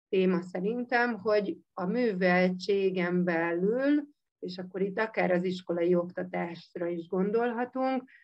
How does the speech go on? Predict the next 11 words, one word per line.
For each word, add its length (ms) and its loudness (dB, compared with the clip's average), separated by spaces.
vagy 320 0
csak 260 -6
a 180 0
saját, 600 2
öm, 680 0
hozzáállásunkra, 1040 2
vagy 160 2
a 60 -2
világ 360 2
megközelítésére, 1200 0
hogy 280 0